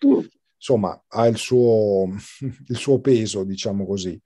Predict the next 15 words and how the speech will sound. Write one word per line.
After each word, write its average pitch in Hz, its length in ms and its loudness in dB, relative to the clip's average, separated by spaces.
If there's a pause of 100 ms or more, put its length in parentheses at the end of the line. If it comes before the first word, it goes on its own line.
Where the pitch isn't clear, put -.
(460)
Poi, 143 400 6
eh, 113 340 -6
se - 160 -4
vogliamo 135 440 2
vedere 127 520 4
anche 123 380 -6
quelli 120 280 -4
che 117 100 -8
sono, 110 500 -4
per 101 140 -12
esempio, 101 520 -4
le 95 100 -4
mutazioni 110 680 -4
sull'interleuchina 117 880 -4
sei, 90 560 -4